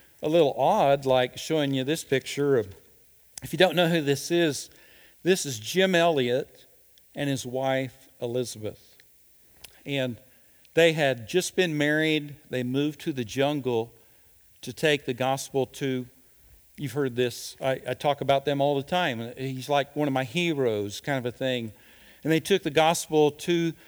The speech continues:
the Amazon, to where there was a group of people without the gospel.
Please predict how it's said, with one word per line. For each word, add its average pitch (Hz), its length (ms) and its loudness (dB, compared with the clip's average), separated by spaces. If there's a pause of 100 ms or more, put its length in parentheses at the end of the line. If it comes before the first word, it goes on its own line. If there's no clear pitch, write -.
(140)
the 143 100 -2
Amazon, 160 680 2
to 143 100 -2
where 151 220 4
there 151 160 4
was 143 180 2
a 127 200 4
group 160 420 2
of 151 100 2
people 160 500 2
without 151 320 2
the 147 80 -4
gospel. 151 760 2